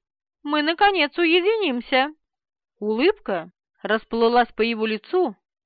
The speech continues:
как кусок сливочного масла по горячей сковороде.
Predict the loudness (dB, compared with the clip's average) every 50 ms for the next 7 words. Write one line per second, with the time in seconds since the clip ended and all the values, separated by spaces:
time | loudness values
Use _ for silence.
0 | _ _ _ 0 0 0 0 -2 -4 0 0 -2 -2 -2 -2 0 0 2 2 0
1 | -2 -4 -4 0 0 0 2 4 4 2 2 -2 -6 -8 -8 -8 -10 _ -8 -4
2 | 2 2 4 4 4 2 0 -2 -4 -4 -4 -4 -2 2 2 2 2 2 -2 -6
3 | -6 -8 -10